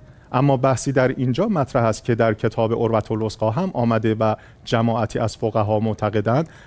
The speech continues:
و من هم برداشتم همین است و آن این است که برای احراز عدالت حسن ظاهر کافی است." یعنی لازم نیست که انسان به باطن یقین پیدا کند. البته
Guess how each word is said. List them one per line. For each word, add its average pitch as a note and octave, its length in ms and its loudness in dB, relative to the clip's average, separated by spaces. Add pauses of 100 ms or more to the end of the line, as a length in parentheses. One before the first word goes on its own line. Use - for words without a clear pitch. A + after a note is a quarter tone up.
(160)
و A#2+ 80 4
من C3 200 2
هم C3+ 180 0
برداشتم C3+ 680 0
همین F3 260 2
است G#2 280 -2 (200)
و A2+ 60 2
آن A2+ 320 2
این A2+ 140 0
است G#2+ 180 0
که F#3+ 220 4 (340)
برای C3 380 4
احراز C3 320 2
عدالت C#3 600 2
حسن C3+ 340 0
ظاهر B2+ 500 2 (120)
کافی C3 460 2
است." - 180 -6 (420)
یعنی A#2+ 280 4
لازم B2 380 2
نیست A#3+ 240 2
که C3 60 2
انسان A#2+ 360 0
به A#2 80 2
باطن A#2 540 2 (280)
یقین A#2 380 2
پیدا A2+ 320 2
کند. A2 360 -2
البته G#2+ 520 0